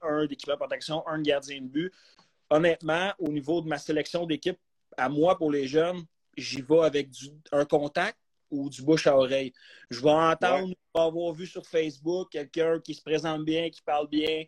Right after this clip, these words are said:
Speaker 1: qui dit, tu sais, qui a l'air de bien faire les choses.
Speaker 2: Avec qui t'as envie de travailler, ben oui.
Speaker 1: Je vais, je vais m'essayer. Je vais dire, on va faire un échange de services. Moi, je vais fournir des bâtons à ton équipe.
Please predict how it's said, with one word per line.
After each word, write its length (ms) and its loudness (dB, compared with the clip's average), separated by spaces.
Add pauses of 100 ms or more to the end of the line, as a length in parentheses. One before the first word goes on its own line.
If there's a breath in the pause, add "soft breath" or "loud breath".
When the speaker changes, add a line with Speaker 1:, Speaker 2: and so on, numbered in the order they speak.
(280)
Speaker 1:
qui 120 -16
dit, 300 -18
tu 140 0
sais, 80 4
qui 120 0
a 40 4
l'air 200 4
de 120 -2
bien 240 -2
faire 200 0
les 160 -4
choses. 320 2
Speaker 2:
Avec 240 2
qui 120 -6
t'as 180 -4
envie 140 -8
de 40 -20
travailler, 500 -6
ben 160 -14
oui. 220 -16 (120)
Speaker 1:
Je 60 -4
vais, 80 0 (220)
je 60 -8
vais 80 4
m'essayer. 520 -2 (160)
Je 60 -10
vais 80 -6
dire, 220 0
on 100 -2
va 120 2
faire 180 0
un 100 -4
échange 300 -8
de 80 -4
services. 560 -8
Moi, 140 -2
je 60 2
vais 80 2
fournir 240 -2
des 100 2
bâtons 260 2
à 40 -6
ton 140 -6
équipe. 300 0